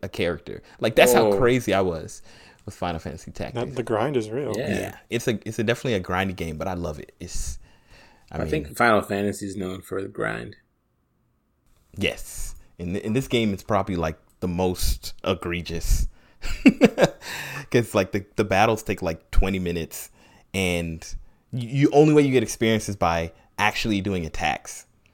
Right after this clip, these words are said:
Speaker 1: So you can't, like, just be in the fight. You have to actually fight and, like, do stuff. But it, it's cool. You can use that system to gimp and grow and power level. So, um,
Speaker 3: Hmm.
Speaker 1: so yeah,
Speaker 2: Surprised they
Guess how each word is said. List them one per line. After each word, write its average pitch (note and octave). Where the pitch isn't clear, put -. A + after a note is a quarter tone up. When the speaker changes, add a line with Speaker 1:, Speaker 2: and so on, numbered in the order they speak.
Speaker 1:
So -
you F#2+
can't, G2
like, F2+
just -
be F2
in F2
the E2+
fight. -
You E2+
have F2
to -
actually D2+
fight -
and, C#2+
like, D2
do F2+
stuff. -
But A#2
it, A#2+
it's A2+
cool. F#2
You A2
can G#2+
use G#2+
that F#2
system D#2+
to F#2+
gimp F2+
and D#2+
grow D#2
and D#2+
power A#1+
level. -
So, -
um, -
Speaker 3:
Hmm. A#2+
Speaker 1:
so -
yeah, F3
Speaker 2:
Surprised A#2+
they -